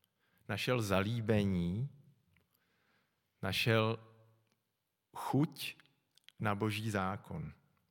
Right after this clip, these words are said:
A když přemýšlíme dál, co je Boží zákon, tak to není soubor přikázání, zákazů, příkazů, ale když bychom si pomohli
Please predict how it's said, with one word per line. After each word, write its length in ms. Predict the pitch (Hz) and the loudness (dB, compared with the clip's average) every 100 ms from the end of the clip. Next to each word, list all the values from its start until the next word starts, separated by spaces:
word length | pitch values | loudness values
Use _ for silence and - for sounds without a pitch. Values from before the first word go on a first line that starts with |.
| _ _ _ _ _ _ _ _ _ _ _ - - - - - 92 | _ _ _ _ _ _ _ _ _ _ _ -20 -20 -20 -20 -20 -10
A 40 | 107 | -4
když 220 | 113 113 | -2 -4
přemýšlíme 800 | - 117 120 117 127 123 120 113 - - | -4 -2 0 0 0 0 2 0 -4 -8
dál, 300 | 104 107 117 | -2 0 -2
co 200 | 110 - | -2 0
je 80 | 117 | 0
Boží 320 | 113 113 131 | 0 -4 -4
zákon, 840 | 107 90 92 90 - 113 113 131 135 - - _ _ _ _ _ _ _ | -2 0 -2 -4 -4 -2 -2 -6 -8 -16 -20 _ _ _ _ _ _ _
tak 160 | - - | -12 -4
to 120 | 127 | 0
není 220 | 123 151 | 2 0
soubor 360 | 135 107 104 104 | 0 -2 -2 -4
přikázání, 960 | - 110 - 107 104 98 98 98 98 95 | -4 -6 0 0 2 2 2 2 0 -2
zákazů, 500 | 95 92 - 98 117 | -2 -2 -4 -4 -6
příkazů, 840 | - 107 98 98 90 85 95 123 | -8 -10 -6 -4 -4 -4 -4 -4
ale 180 | 110 104 | -2 -4
když 180 | 98 92 | -6 -10
bychom 320 | 104 - 104 | -8 -8 -8
si 140 | - | -6
pomohli 500 | 110 104 104 104 107 | -4 -2 0 0 -2